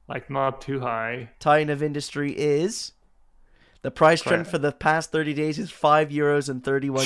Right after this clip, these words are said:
Speaker 2: euro cents. Let's go, baby.
Speaker 1: Dude, I'm so mad.
Speaker 2: <laughs> Every time, every week we set,
Speaker 1: Yeah,
Speaker 2: you
Speaker 1: I'm,
Speaker 2: overshoot,
Speaker 1: I'm
Speaker 2: I
Speaker 1: just,
Speaker 2: undershoot.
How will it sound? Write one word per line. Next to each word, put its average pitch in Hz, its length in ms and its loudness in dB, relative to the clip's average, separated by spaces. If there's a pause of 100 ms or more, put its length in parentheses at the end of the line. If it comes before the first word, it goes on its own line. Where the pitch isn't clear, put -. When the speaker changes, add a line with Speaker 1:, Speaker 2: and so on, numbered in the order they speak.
Speaker 2:
euro 131 280 0
cents. 117 420 -6
Let's 135 220 -4
go, 185 400 4
baby. 165 640 -6 (160)
Speaker 1:
Dude, 156 380 -4
I'm 143 160 -4
so 147 280 0
mad. 143 600 -2
Speaker 2:
<laughs> - 1900 -20
Every 151 240 6
time, 160 340 4
every 151 260 2
week 151 360 0
we 131 140 -4
set, - 320 -2
Speaker 1:
Yeah, 147 200 2
Speaker 2:
you 143 80 2
Speaker 1:
I'm, 143 160 2
Speaker 2:
overshoot, 151 240 0
Speaker 1:
I'm 143 160 2
Speaker 2:
I 180 140 8
Speaker 1:
just, 131 180 2
Speaker 2:
undershoot. 113 400 -8